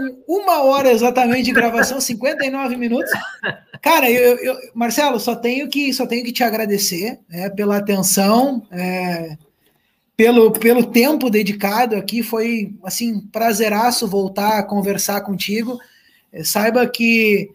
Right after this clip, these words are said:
tem as portas do podcast aberta, quando quiser voltar a debater algum tema, a gente traz outras pessoas, vamos gerar esse debate, gerar essas conversas,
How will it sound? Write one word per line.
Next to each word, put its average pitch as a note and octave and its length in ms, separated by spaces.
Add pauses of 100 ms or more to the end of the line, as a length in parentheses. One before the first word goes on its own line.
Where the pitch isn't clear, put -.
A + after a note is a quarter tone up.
(220)
tem A3+ 200
as G#3+ 100
portas A#3 460
do G3 100
podcast G#3+ 640
aberta, G#3 500
quando G#3 300
quiser G3+ 340
voltar G#3 500
a - 20
debater G3+ 420
algum G#3 220
tema, A3+ 260
a - 20
gente G3 200
traz G#3+ 280
outras A3 300
pessoas, G#3+ 480
vamos A#3 240
gerar A3+ 480 (320)
esse G#3+ 300
debate, G#3 500
gerar G#3 380
essas A3+ 260
conversas, G#3+ 800